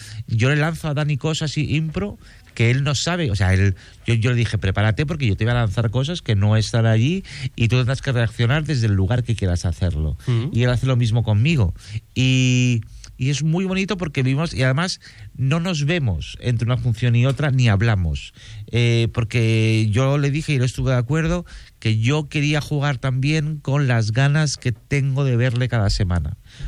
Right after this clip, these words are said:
Speaker 1: Porque yo además a Dani le quiero un montón y, y me siento muy a gusto con él en el escenario. Pero no quiero que sea, no,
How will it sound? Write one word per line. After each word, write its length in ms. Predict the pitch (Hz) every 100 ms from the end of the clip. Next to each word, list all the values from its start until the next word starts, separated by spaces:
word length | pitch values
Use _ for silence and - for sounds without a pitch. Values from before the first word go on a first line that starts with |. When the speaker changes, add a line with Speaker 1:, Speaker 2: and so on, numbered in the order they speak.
| - -
Speaker 1:
Porque 920 | - 113 101 - 110 107 107 107 104 104 - - -
yo 100 | 120
además 260 | 123 135
a 80 | 143
Dani 220 | 135 147
le 80 | 139
quiero 180 | 147 139
un 60 |
montón 520 | 127 135 127 180 180 165
y, 380 | 135 127 123 113 110 107
y 100 | -
me 60 | 107
siento 300 | 143 135 156
muy 260 | 147 156 147
a 40 |
gusto 460 | 147 175 - - 101
con 180 | 107
él 60 | 104
en 120 | 110 113
el 80 |
escenario. 580 | 104 - 101 95 92 90 - - - - - -
Pero 580 | 131 123 123 120 117 107
no 200 | 123 147
quiero 360 | 143 175 185 175
que 140 | 165
sea, 280 | 139 160 131
no, 200 | 143 117